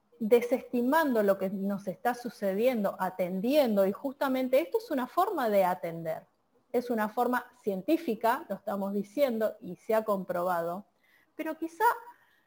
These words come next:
permitirnos tener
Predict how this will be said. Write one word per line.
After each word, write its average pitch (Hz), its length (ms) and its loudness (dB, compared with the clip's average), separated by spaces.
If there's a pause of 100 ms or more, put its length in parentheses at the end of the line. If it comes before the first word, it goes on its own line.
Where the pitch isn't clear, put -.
(720)
permitirnos 247 1200 4 (100)
tener 240 420 -4